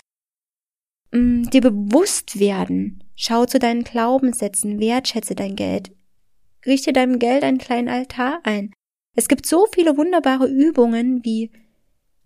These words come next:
ja, du einfach die Beziehung zu deinem Geld verändern kannst.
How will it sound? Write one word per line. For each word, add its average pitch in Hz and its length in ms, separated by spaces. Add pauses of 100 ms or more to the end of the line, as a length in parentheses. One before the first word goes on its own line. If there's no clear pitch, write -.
(500)
ja, 254 280
du 226 180
einfach 220 200
die 214 80
Beziehung 226 420
zu 226 140
deinem 214 200
Geld 202 200
verändern 196 380
kannst. - 500